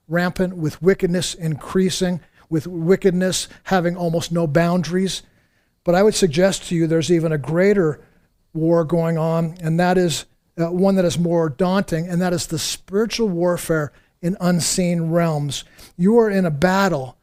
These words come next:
You are in a, in a fight, as I said earlier, whether you want to be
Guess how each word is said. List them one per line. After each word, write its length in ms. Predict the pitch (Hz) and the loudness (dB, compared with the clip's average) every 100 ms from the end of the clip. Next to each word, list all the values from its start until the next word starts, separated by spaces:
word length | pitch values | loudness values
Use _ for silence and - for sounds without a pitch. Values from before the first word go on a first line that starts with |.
| _ _ | _ _
You 220 | 165 190 | 0 2
are 160 | 196 196 | 4 2
in 400 | 185 196 175 170 | 0 2 2 2
a, 60 | |
in 220 | 175 175 165 | -4 -4 -4
a 60 | |
fight, 400 | 143 - 190 165 | -4 0 2 2
as 140 | 160 160 | 0 -2
I 40 | |
said 180 | 165 165 | -2 0
earlier, 260 | 175 160 156 | 0 0 0
whether 280 | 160 160 | 0 0
you 260 | 160 165 190 | 0 0 0
want 320 | 180 196 208 | 0 0 0
to 80 | - | 0
be 320 | 180 202 202 | 2 2 2